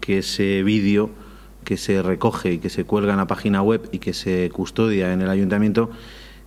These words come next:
que evidentemente recoge cien por cien todo lo que pasa en ese pleno, pero evidentemente, eh, la decisión de su voto, que en esta ocasión es en contra y que dice que, como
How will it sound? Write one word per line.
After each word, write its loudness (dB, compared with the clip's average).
que 0
evidentemente 2
recoge -2
cien 0
por 0
cien 0
todo 2
lo 2
que 0
pasa 0
en 2
ese -2
pleno, 0
pero 0
evidentemente, 0
eh, -2
la -2
decisión 0
de 2
su -2
voto, 0
que 0
en 0
esta 2
ocasión 2
es 0
en 0
contra 2
y -2
que 0
dice 0
que, 0
como 0